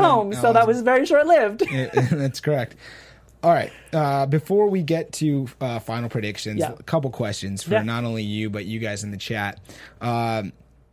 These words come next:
Speaker 1: three favorites right now.
Speaker 2: Oh, Desi,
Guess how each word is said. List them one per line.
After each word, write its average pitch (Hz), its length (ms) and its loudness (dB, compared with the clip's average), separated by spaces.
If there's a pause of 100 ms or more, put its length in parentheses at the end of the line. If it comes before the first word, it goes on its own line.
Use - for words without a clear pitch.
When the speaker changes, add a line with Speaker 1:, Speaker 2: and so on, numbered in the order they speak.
(380)
Speaker 1:
three 160 240 2
favorites 107 720 -6
right 110 180 -8
now. 101 240 -12 (640)
Speaker 2:
Oh, 233 180 4
Desi, 175 460 0